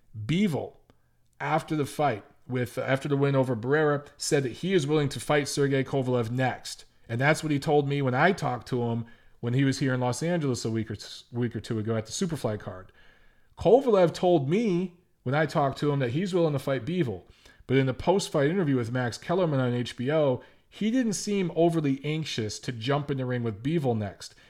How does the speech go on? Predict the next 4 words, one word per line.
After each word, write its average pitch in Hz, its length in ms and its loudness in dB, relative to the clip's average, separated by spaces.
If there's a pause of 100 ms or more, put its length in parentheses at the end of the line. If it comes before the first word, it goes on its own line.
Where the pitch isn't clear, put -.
(220)
Main 151 220 0
Events, 143 760 0 (260)
his 117 200 -4
promoter, 151 640 2